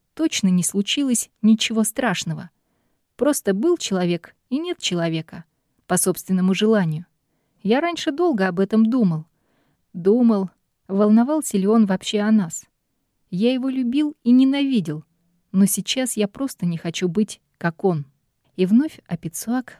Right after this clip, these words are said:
поворачивается к котелку. Анне догадывается,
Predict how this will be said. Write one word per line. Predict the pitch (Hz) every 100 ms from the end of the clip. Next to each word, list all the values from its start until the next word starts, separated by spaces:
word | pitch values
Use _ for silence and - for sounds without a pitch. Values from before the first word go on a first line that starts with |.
| _
поворачивается | - 180 196 240 - 226 220 -
к | -
котелку. | 233 - 254 - 160 147 _ _ _ _
Анне | 196 196
догадывается, | 170 165 180 214 196 170 165 -